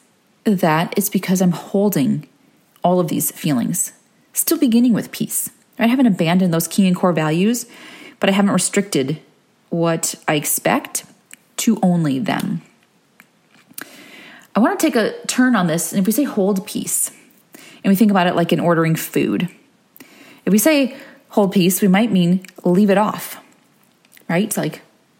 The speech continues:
hold onions. And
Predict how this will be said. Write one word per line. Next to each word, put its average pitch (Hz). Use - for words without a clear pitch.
hold 196
onions. 151
And 170